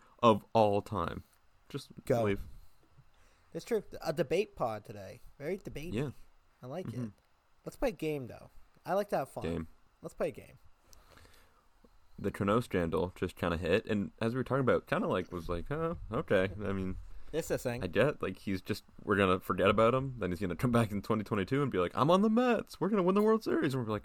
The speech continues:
Speaker 1: "Robinson, get outta here."
Speaker 2: <laughs> Quick point, all the sn-, all the boomers who were hiding undercover came out during this scandal.
Speaker 1: Oh, yeah.
Speaker 2: On, all those, like, tweeners that you didn't know how they felt about st-, they all showed their little head, and I was like,
Speaker 1: Mm-hmm.
Speaker 2: "I see you."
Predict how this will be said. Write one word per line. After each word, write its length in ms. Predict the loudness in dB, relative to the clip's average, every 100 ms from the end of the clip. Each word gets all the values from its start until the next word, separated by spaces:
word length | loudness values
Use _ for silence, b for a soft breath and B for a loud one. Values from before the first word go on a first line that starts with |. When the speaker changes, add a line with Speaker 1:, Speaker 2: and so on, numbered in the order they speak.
| -4
Speaker 1:
"Robinson, 560 | -2 0 -2 0 0 0
get 120 | 0
outta 160 | 0 0
here." 280 | 0 0 0
Speaker 2:
<laughs> 600 | 4 6 6 2 -4 -2
Quick 220 | 2 2
point, 300 | 2 0 2
all 200 | 4 4
the 100 | 4 -2
sn-, 200 | -6 -6 2
all 200 | 2 4
the 140 | 0
boomers 680 | 0 0 0 0 -2 -2 -4
who 140 | -2
were 140 | 0
hiding 440 | 0 -2 -4 -4 -4
undercover 560 | -6 -6 -4 -4 -4
came 300 | -6 -6 -6 -6
out 220 | -10 -14 _ _ _ _ -6
during 240 | -4 -6
this 120 | -10
scandal. 300 | -12 -6 0
Speaker 1:
Oh, 100 | 0 -2
yeah. 140 | -6
Speaker 2:
On, 140 | -10 -12 b b
all 300 | 2 6 6
those, 240 | 6 2 2
like, 360 | 2 0 -4 -14
tweeners 580 | -10 -6 -6 -4 -4 -2
that 120 | -4
you 80 | -2
didn't 280 | -4 -4
know 180 | -2 0
how 140 | 2 2
they 140 | 0
felt 280 | -2 0 2
about 180 | 0 -4
st-, 100 | -10 b b b -2
they 160 | 4
all 220 | 8 8 6
showed 340 | 4 2 2
their 140 | 0
little 240 | 0 -4 -4
head, 180 | -4 -4
and 100 | -2
I 40 |
was 80 | 0
like, 120 | 0
Speaker 1:
Mm-hmm. 80 | 4
Speaker 2:
"I 300 | 6 8 6
see 540 | 2 0 0 2 2
you." 280 | 2 2